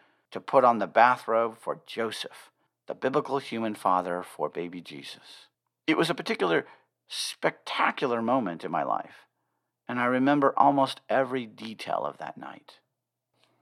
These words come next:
You might not think that there were a lot of details to remember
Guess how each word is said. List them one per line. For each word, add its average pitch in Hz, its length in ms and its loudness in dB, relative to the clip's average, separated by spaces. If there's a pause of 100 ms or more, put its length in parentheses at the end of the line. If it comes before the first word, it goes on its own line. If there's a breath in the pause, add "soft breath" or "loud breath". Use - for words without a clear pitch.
(200)
You 131 100 2
might 196 180 4
not - 220 4 (260 soft breath)
think 160 380 -2
that 107 240 2
there 117 180 6
were 101 180 4
a 90 60 4
lot 98 280 4
of 85 160 -6
details 117 480 -2
to - 80 -12
remember 90 600 -4